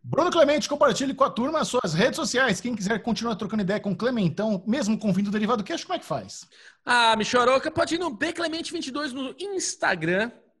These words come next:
Speaker 2: Fiz um post lá, inclusive, agradecendo meus amiguinhos pela amizade aqui dos dez mil inscritos.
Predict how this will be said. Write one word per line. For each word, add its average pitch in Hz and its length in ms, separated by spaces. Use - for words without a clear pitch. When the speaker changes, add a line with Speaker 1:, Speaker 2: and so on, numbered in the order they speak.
Speaker 2:
Fiz 185 160
um 160 100
post 175 400
lá, 160 240
inclusive, 147 420
agradecendo 139 600
meus 131 160
amiguinhos 131 380
pela 135 180
amizade 127 500
aqui 123 140
dos 127 200
dez 143 260
mil 131 140
inscritos. 151 460